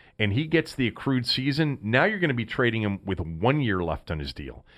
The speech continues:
And by the way, the value of trading him with two years left on his deal is only valuable if, if he's not gonna demand a new deal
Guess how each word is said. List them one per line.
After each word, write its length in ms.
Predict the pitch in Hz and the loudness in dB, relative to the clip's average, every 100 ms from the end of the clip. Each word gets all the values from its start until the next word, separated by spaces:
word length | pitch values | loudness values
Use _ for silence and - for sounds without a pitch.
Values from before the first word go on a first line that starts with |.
| - - | -20 -6
And 140 | 131 131 | 0 4
by 140 | 196 | 6
the 80 | 196 | 6
way, 100 | 180 | 4
the 100 | 131 | 2
value 460 | 104 139 196 220 | 4 4 4 4
of 100 | 156 | 0
trading 340 | - 147 131 120 | 0 0 0 0
him 120 | 110 | 0
with 140 | 98 | -2
two 200 | - - | -2 -4
years 300 | 196 156 107 | 0 0 0
left 240 | 101 95 104 | 0 0 0
on 80 | 92 | -2
his 140 | 80 | -2
deal 240 | 98 92 | -2 0
is 80 | 101 | 0
only 220 | 165 247 | 0 2
valuable 520 | 117 131 170 143 98 98 | 4 4 4 2 0 -2
if, 80 | - | -2
if 180 | - 120 | -2 -2
he's 260 | - 156 131 | -2 -4 -2
not 180 | 131 127 | -2 -2
gonna 160 | 113 | -2
demand 640 | 92 104 98 110 143 139 101 | -2 -2 0 0 2 2 0
a 60 | |
new 180 | 98 113 | 0 0
deal 480 | 98 117 135 87 | 2 2 4 2